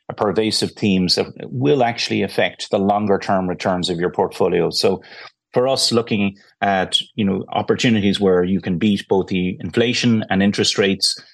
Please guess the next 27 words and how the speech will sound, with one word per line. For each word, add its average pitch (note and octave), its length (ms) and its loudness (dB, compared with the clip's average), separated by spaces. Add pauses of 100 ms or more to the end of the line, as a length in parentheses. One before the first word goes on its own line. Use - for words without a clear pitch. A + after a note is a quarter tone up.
(340)
in G#2 120 0
terms F#2+ 300 0
of F2+ 140 -2
performance A2+ 560 0
in G2+ 120 -2
absolute F#2+ 400 -2
terms G2 560 0
in G2+ 180 0
the F#2+ 100 0
long A#2 260 0
term G2 400 -4
is G2 200 0
something G2 300 0
that F2+ 80 2
we're F#2+ 180 2
actually F#2 400 -4
very, F#2+ 240 2
very F2+ 240 -2
much F2 200 -6
focused F2 440 -4
on, F2+ 220 -2 (320)
and G#2+ 180 -2
finding C3 360 2
managers F#2+ 480 2
in G2 80 0
that F#2 180 0
space F#2 500 -2